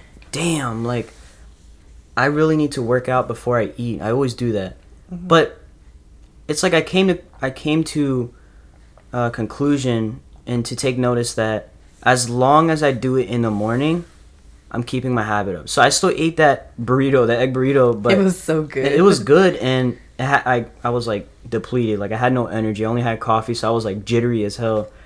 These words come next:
Speaker 1: But I ate that sandwich, and I gave it thirty minutes, you know, to digest a bit, 'cause it wasn't a lot. And then I worked out. Instead of, how do you say this? You know what I mean? It's like,
Speaker 2: Like
Speaker 1: instead of going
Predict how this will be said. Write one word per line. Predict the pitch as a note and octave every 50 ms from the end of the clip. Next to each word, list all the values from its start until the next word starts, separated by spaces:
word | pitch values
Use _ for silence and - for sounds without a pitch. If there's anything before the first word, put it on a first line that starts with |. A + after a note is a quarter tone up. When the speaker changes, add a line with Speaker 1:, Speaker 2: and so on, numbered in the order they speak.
| - - - - - - -
Speaker 1:
But | C3 C3 C3 - - - - -
I | C#3+
ate | D3+ F3 E3+
that | D#3+ D3 C3
sandwich, | - - D3+ E3 D#3+ D3 C#3+ C#3 - - -
and | C#3 C3+ C3 C3 B2+ A#2+ A2+ - -
I | B2 B2+
gave | B2 D3 C#3+ C3
it | B2
thirty | - - C3+ C#3+ D3 C#3
minutes, | C3 C3 C3+ C#3 C#3+ C3+ - -
you | C3
know, | B2+ B2+ A#2+
to | A2+ G#2+
digest | G2+ A#2 A#2 A#2+ G#2+ B2 A#2 - -
a | B2+
bit, | A2+ B2+ B2+ B2+ A#2+
'cause | - G#2+
it | A2+
wasn't | G#2+ A2+ A2 A#2 A2+
a | G#2
lot. | G2+ G2+ G2+ G#2 G2+ G2+ - - - - - - - - - -
And | B2 C3+ D3+
then | D#3
I | D3
worked | C#3 C#3 D3 C#3 - -
out. | C3+ A#2+ G2+ - - - - - - _ _ - - _ - - - - - - _ -
Instead | C3 C3+ - - E3+ E3+
of, | F3 E3+ D#3 D#3+ - - - - - - - - - - - - - - - - - - - - - - - -
how | - - - - - - C3 C#3+ E3+
do | F#3
you | F3 E3+ D3
say | - - C3 B2+
this? | A#2+ A#2+
You | C#3+ E3+
know | F3+
what | F3+ F#3
I | F#3
mean? | F#3 F#3 F#3+ F#3+ F3
It's | D#3 D3 -
like, | F3 E3 D#3 -
Speaker 2:
Like | - -
Speaker 1:
instead | D3 D3 - - F#3 F3+
of | F3 E3 D3
going | D#3 D#3+ D#3 D#3 D3 C#3 -